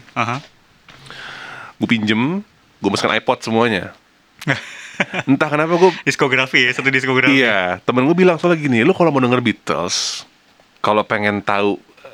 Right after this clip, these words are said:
Speaker 2: kerennya di mana dan how they evolve through time gitu, lu denger se-, kayak baca kitab aja dari awal, chapter satu sampai habis
Speaker 1: Aha,
Speaker 2: gitu."
Speaker 1: aha, aha.
Speaker 2: And I did.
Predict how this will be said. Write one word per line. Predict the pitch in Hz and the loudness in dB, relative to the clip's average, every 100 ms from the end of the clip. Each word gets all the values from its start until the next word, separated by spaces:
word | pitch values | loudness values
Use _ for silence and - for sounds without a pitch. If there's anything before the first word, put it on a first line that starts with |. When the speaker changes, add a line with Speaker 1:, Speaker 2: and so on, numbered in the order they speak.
| - | -10
Speaker 2:
kerennya | - 113 117 107 110 | -2 0 0 0 0
di | 107 107 | 0 0
mana | 101 92 92 95 | 0 0 -2 0
dan | 98 | 0
how | 87 107 | 2 0
they | 110 110 101 98 90 - | 2 2 4 2 -2 -6
evolve | - 107 107 101 104 - - _ - - | -4 0 4 4 2 -6 -20 _ -20 -10
through | - 107 | -4 -4
time | 98 101 101 104 | -2 0 0 -2
gitu, | 90 - 120 | -4 -4 0
lu | 165 | 2
denger | 139 131 165 - | 2 2 0 -4
se-, | 131 - 120 - _ | -6 -2 -2 -4 _
kayak | 127 127 117 | 0 0 2
baca | 117 117 | 0 0
kitab | 127 147 123 | -2 -2 -2
aja | 147 143 | 0 0
dari | 113 | 0
awal, | 104 107 110 117 | 0 2 0 0
chapter | - 110 110 | -4 -4 -2
satu | 107 104 - | -2 -2 -4
sampai | - 104 104 - _ _ _ _ _ | -4 -4 -4 -4 _ _ _ _ _
habis | - 107 120 151 | -10 -8 -6 -4
Speaker 1:
Aha, | 113 | -4
Speaker 2:
gitu." | 107 110 | -4 -4
Speaker 1:
aha, | 110 123 107 101 | -4 -4 -4 -6
aha. | 135 107 104 104 - - - _ | -6 -8 -8 -12 -20 -20 -20 _
Speaker 2:
And | 98 | -6
I | 92 | -2
did. | 101 143 120 | 2 2 0